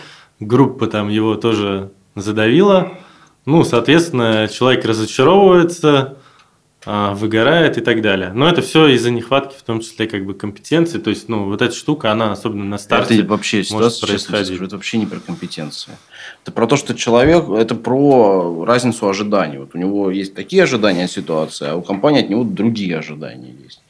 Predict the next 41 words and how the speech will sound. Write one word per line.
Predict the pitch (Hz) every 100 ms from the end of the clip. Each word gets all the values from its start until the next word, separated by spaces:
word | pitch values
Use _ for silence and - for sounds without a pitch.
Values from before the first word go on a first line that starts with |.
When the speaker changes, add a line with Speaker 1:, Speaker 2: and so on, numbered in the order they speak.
| _ -
Speaker 1:
Да, | 127 139 107
но | 117 123
на | 123 127
старте | - 175 156
они, | 135 135
видишь, | 135 151 -
они | 120 131
не | 131 131
всегда | - 131 139
мэчатся, | 135 143 - - 104
то | 107
есть, | 101 -
а | 110 104 104 101
Speaker 2:
Они | 104
всегда | 104 104 101 123
не | 113
мэчатся, | 101 95 - - 78
и |
даже | 92 113 110
не |
на | 107 107
старте. | - 87 80 - -
Speaker 1:
Да. | 107 107 95 90 -
Speaker 2:
<laughs> | - - 135 - - - - - 480 277 302
Вопрос, | 135 156 170
что | 170
ты | -
с | 151
этим | 151 160 143
делаешь, | 107 - - -
понимаешь? | - - 117 110 107
Speaker 1:
Вот, | 120 107 98 -
и, | 104 104 104 110
ну, | 123 117
как | 101 98
бы, | 101
такие, | - 107 143 143 117
такие | - 113 127
кейсы | 127 113 113 104
есть, | 104 160 214 - - -
ну, | 104 98